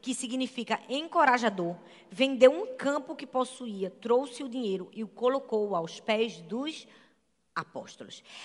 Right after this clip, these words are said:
Primeira lição que a gente aprende com a vida de Barnabé é: eu tenho um padrão, eu faço o melhor que eu puder com aquilo que eu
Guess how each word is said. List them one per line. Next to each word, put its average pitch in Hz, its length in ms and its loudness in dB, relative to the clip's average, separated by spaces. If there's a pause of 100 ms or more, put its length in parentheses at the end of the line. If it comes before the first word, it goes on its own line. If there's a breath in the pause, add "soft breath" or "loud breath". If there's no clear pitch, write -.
(160 loud breath)
Primeira 381 380 0
lição 320 260 -4
que 302 60 -2
a 285 40 -2
gente 269 200 -4
aprende 247 320 -4
com - 100 -2
a 240 60 4
vida 226 180 -4
de 214 80 -6
Barnabé 208 600 4
é: - 220 -10
eu 220 160 6
tenho 254 460 0
um 302 260 -8
padrão, 190 920 -4
eu 220 180 6
faço 214 560 -6 (160)
o 277 160 -6
melhor 254 1300 2 (340 loud breath)
que 240 100 -8
eu 262 140 8
puder 185 600 -2
com 202 140 -8
aquilo 202 380 -8
que 180 260 -6
eu 254 300 2